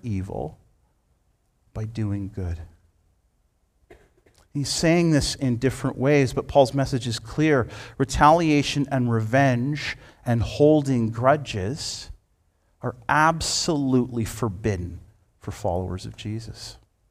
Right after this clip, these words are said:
We are not to retaliate, but to do what is right and to live at peace.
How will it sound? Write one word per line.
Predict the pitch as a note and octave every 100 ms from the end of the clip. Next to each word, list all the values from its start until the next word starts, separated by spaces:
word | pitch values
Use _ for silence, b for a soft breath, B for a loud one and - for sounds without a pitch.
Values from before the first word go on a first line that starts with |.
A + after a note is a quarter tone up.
| _ _ _ _ _ _ _
We | C3
are | C3
not | C3 C3+ D3+
to | - -
retaliate, | - C3 A2+ A2+ A#2
but | A2+ A2+
to | A#2+
do | G#2+ A#2+ C#3+
what | D#3 C#3
is | A#2+ A#2
right | A2+ A2 A2 B B B
and | A#2
to | -
live | A2+ A#2+ C#3+
at | D3 -
peace. | - - D#3 B2+ - - -